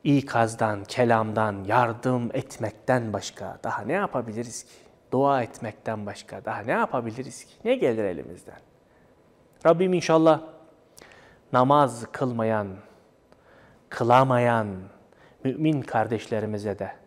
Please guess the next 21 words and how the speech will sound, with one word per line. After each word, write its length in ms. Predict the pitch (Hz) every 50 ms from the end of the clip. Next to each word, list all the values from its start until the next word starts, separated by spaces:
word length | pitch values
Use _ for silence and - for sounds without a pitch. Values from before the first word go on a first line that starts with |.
| _ _ _ _ _ _ _ _ _ _ _ _ _ _ _ _ -
beş 340 | 151 165 151 - - - -
vakit 340 | 120 - - 117 - - 120
namazıyla 680 | 117 113 113 110 110 104 110 107 107 101 104 98 - - - _ _ _ _ _ _ _ _ _ _
hayatın 520 | - - 123 120 117 117 117 113 - 131 127
içerisini 580 | 117 113 - - 117 117 110 107 - 113 107
en 120 | 101 151 165
güzel 340 | 151 127 123 127 123 117 110
şekilde 520 | - - 113 - - 117 107 107 110 104
değerlendirmeyi 840 | 110 110 107 107 107 110 107 107 107 107 110 104 107 104 101 101
nasip 360 | 101 95 - - - 107 98 101
etsin. 360 | 98 - - - 104 90 - - _ _ _ _ _ _ _ _ - - - - - - _ -
Rabbim 380 | - 123 135 139 135 135 135 127
namaz 460 | 120 117 120 120 127 131 127 113 120
şuurundan 880 | - - 127 117 117 117 120 117 117 113 110 120 117 117 113 110 104
ve 60 | 107 107
kulluk 500 | - - - 113 107 113 120 117 - 123
ve 80 | 110
ubudiyet 680 | 101 123 113 123 120 113 113 120 123 120 117 - - - - - - - - _ -
manasından 960 | 120 123 123 123 120 117 113 110 - - 120 113 107 110 104 98 95 98
bizleri 360 | 110 113 113 123 117 107 104 95
uzaklaştırmasın. 1800 | - 123 110 107 107 101 - - - 104 95 - - - - 123 127 143 143 143 135 - - - 147 143 143 139 127 120 110 101 95 92 98